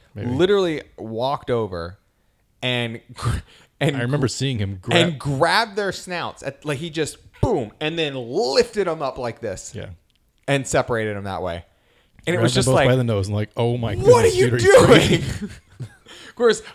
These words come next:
Speaker 2: we were so young, it didn't, I didn't register, like, "What are you doing?" It was just, like, the most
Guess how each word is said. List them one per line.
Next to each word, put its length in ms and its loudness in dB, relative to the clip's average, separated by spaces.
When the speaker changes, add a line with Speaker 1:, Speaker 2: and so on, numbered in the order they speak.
Speaker 2:
we 180 -4
were 120 -4
so 220 -4
young, 420 -2
it 140 -4
didn't, 340 -8
I 80 -4
didn't 240 -8
register, 500 -4
like, 200 -4
"What 120 0
are 40 -4
you 120 -8
doing?" 340 -6
It 140 -4
was 140 0
just, 280 -6
like, 240 -2
the 120 -2
most 480 -2